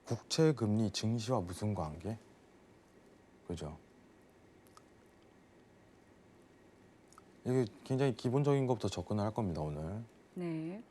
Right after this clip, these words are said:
Speaker 1: 자, 미국 국채 금리 변동에 코스피도 급등락. 이게 주요 요인이거든요. 지금 시장을 지배하는 구조예요.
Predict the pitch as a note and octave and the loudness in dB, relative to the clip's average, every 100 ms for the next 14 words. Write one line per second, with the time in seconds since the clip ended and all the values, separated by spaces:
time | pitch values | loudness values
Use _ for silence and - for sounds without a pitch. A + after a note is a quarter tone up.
0 | - - - F#2 D2+ C#2+ - - - - | -20 -14 -4 -4 -4 -8 -14 -20 -20 -20
1 | - C3+ C3+ F3+ G3 D3 - - C3+ C#3+ | -10 2 6 6 6 2 2 4 2 4
2 | G#2+ G#2 A#2 A#2 - F3 - E3+ C3+ - | 4 4 2 0 0 0 4 2 2 -2
3 | - F#2+ D#2 D2+ D#2 - - - - - | -4 -2 -2 -4 -8 -20 -20 -20 -20 -20
4 | - - - - - - - - - - | -20 -20 -20 -20 -20 -20 -20 -20 -20 -20
5 | - - - A#2 D#3 - C#3 D#3+ A2 A2+ | -20 -20 -6 2 2 4 4 6 8 6
6 | C3+ A#2+ E2+ - D2 - G2+ - - - | 4 2 -2 -6 -8 -8 -10 -14 -18 -4
7 | - D3 C3+ F3 F#3+ F3+ - A#2 C#3+ C#3+ | 2 4 6 6 8 8 6 4 4 4
8 | C3+ G2 A2+ A#2 D#2 F2+ | 0 0 4 4 4 -2